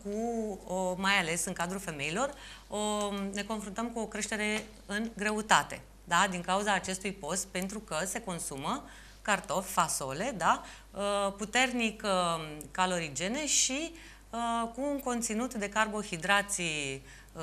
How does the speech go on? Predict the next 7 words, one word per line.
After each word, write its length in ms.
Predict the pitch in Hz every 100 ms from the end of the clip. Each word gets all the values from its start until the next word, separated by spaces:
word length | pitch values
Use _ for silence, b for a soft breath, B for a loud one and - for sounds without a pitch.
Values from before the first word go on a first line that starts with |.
| 151
simpli, 720 | 147 - 214 208 226 277 359 b b b -
uh, 680 | - 190 190 185 185 185 180 180 - - - - - - - - -
nepotriviți, 1120 | 226 254 269 262 262 262 247 240 147 131 - B B - -
cantitativ, 840 | 220 208 202 190 226 - 277 339 -
dar 320 | 214 247 240
și 180 | 233 -
calitativ. 840 | 302 - 269 254 240 202 185 131